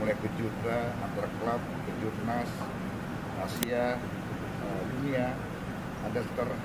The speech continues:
dua ribuan lebih pertandingan. Gitu. Jadi kita akan masukkan di kalender kita. Termasuk juga tahun depan akan ada Formula E lagi, dua seri kita dapat di Jakarta.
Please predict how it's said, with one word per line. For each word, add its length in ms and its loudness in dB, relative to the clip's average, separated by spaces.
dua 160 2
ribuan 360 2
lebih 240 0
pertandingan. 480 2
Gitu. 180 -4
Jadi 80 2
kita 160 2
akan 160 4
masukkan 360 2
di 280 0
kalender 320 2
kita. 460 -2
Termasuk 320 4
juga 240 2
tahun 240 2
depan 160 6
akan 220 0
ada 200 4
Formula 480 4
E 80 4
lagi, 320 4
dua 160 4
seri 320 6
kita 160 2
dapat 280 4
di 320 2
Jakarta. 560 2